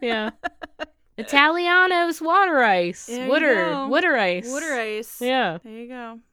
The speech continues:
Speaker 2: Love it.
Speaker 1: John's is really good, though, too. They get, like, fresh peaches and stuff like that.
Speaker 2: Oh, hell yeah. Okay. That's on
Speaker 1: Rita's
Speaker 2: my
Speaker 1: could
Speaker 2: list.
Speaker 1: never.
Speaker 2: <laughs> Rita's wishes.
Speaker 1: Yeah. <laughs> Let's just have a podcast about water ice.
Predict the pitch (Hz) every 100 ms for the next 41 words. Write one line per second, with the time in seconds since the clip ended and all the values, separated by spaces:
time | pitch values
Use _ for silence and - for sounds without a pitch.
0 | _ 220 220 214 208 208 - 247 262 349
1 | 381 269 233 208 190 190 180 170 165 208
2 | 170 156 156 170 185 185 165 - 165 156
3 | 156 - - - _ - - 165 160 165
4 | - - 180 - 175 - - - - -
5 | - 80 - 226 214 220 233 202 160 156
6 | 202 - - 208 196 160 185 208 202 170
7 | - 202 185 170 156 165 170 170 151 143
8 | 180 - _ _ 247 - - _ _ 285
9 | - 285 220 285 294 240 302 254 - -
10 | _ _ _ 247 262 254 240 - 202 214
11 | 208 - 202 196 - _ _ _ _ _
12 | _ - 226 208 - - _ - - -
13 | 381 - 392 - 381 330 320 294 185 185
14 | 180 185 - 185 180 185 165 170 175 165
15 | 185